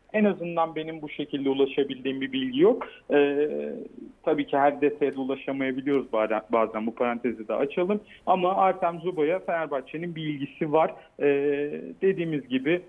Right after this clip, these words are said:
e, hatta, e, bir buçuk milyon euro gibi bir maaş önerildiği, iki milyon euro gibi de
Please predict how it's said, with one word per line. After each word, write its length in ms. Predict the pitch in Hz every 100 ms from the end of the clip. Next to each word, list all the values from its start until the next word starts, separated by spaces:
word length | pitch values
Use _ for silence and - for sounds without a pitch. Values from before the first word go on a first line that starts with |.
| - -
e, 240 | 139 135 139
hatta, 500 | - - 151 151 151 - _ -
e, 300 | 135 139 139 135
bir 140 | 180
buçuk 280 | 160 - -
milyon 300 | 156 156 156
euro 180 | 156 156
gibi 240 | 156 147
bir 280 | 156 147 135
maaş 260 | 143 147 147 156
önerildiği, 800 | 135 120 113 104 117 143 160 - - - - _ _ -
iki 220 | - 165
milyon 360 | 147 143 143
euro 200 | 143 143
gibi 280 | 143 139 127
de 240 | 139 147